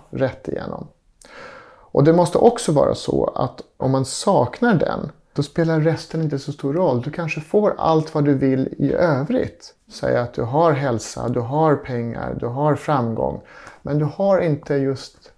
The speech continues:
meningen, sanningen, så är det ändå någonting som gör ont, som saknas. Och du kan ju välja att, eh, försöka bortse från det, men det är ändå någonting som gör sig påmint hela tiden, att det är någonting som saknas. Det är en pusselbit där som inte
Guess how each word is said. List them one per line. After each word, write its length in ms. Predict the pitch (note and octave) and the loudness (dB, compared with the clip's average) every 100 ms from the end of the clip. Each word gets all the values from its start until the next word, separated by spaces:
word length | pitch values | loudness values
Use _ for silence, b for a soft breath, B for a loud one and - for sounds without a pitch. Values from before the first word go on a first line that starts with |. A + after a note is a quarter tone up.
| - | -8
meningen, 840 | C#3 C#3+ D3 B2 D#3+ - - A#2+ | -4 0 0 -2 -4 -6 -8 -10
sanningen, 720 | - D#3 B2+ D3 E3 - D3+ - - - - _ - | -10 -8 -6 -6 -8 -12 -14 -18 -20 -20 -20 _ -6
så 100 | C3+ | -4
är 100 | F2 | -2
det 80 | E3+ | -2
ändå 440 | - F#3 D#3 D#3 | -2 0 2 2
någonting 680 | F3+ D3+ C#3+ C#3+ - B2 A#2+ | 2 4 2 0 -2 -4 -4
som 260 | - B2 B2+ | -4 -2 0
gör 220 | B2+ C#3 | 2 2
ont, 300 | C#3 B2+ - | 0 -2 -6
som 320 | - - B2 | -10 -8 -8
saknas. 720 | - C#3 A#2 - C3+ A#2 - | -2 0 0 -2 -8 -6 -6
Och 80 | C3 | -4
du 100 | C3+ | -4
kan 180 | - D#3 | -2 0
ju 60 | D3+ | 4
välja 560 | D#3+ D3 D3+ D#3 C#3+ | 4 6 4 4 2
att, 280 | B2 - - | 0 -4 -8
eh, 280 | - - C3+ | -6 -6 -6
försöka 400 | C3 - C3 B2+ | -6 -2 -2 0
bortse 340 | C#3+ - - | 0 0 -4
från 180 | D#3+ C3+ | -4 -2
det, 140 | - C3+ | -2 -2
men 140 | D3 | -2
det 80 | - | -2
är 120 | F3+ | 0
ändå 200 | E3 E3+ | 0 2
någonting 300 | D#3+ D3+ C#3+ | 2 0 -2
som 160 | D3 C#3+ | -2 0
gör 100 | C3 | 0
sig 140 | C#3 | -4
påmint 560 | - D#3 C3 D3+ D3+ - | 0 2 2 0 -2 -4
hela 200 | - - | -4 -4
tiden, 380 | - G#1 - | -6 -6 -6
att 220 | - - B B B B B | -10 -14 B B B B B
det 120 | - C#3+ | -2 -2
är 40 | |
någonting 500 | D3 D3+ C#3+ C3+ B2+ | 0 0 -2 -4 -8
som 200 | - A#2+ | -6 -6
saknas. 720 | - B2+ - A3+ - - - _ - | -2 -2 -2 -8 -10 -12 -20 _ -14
Det 60 | D#3+ | -8
är 40 | |
en 120 | E3+ D#3+ | -8 -4
pusselbit 640 | F3+ - D#3+ D#3+ F#3+ F3+ | -6 -4 -4 -4 -4 -6
där 120 | - C3 | -8 -8
som 220 | - - | -8 -6
inte 460 | D#3 B2 - C#3+ | -6 -8 -6 -6